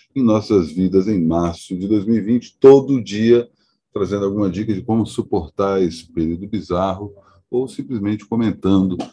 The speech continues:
essa época tétrica em transformação. Se você tá vendo no YouTube e não está vendo a minha cara, isso não é nenhum problema, porque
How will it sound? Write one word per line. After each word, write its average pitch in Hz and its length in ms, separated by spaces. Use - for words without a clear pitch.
essa 113 220
época 110 280
tétrica 101 520
em 233 160
transformação. 156 1040
Se - 80
você 123 240
tá 120 120
vendo 113 180
no 110 140
YouTube 110 320
e 110 40
não 120 140
está 113 180
vendo 101 200
a - 20
minha 98 180
cara, 104 380
isso 107 180
não 120 220
é 110 140
nenhum 107 600
problema, 110 800
porque 82 880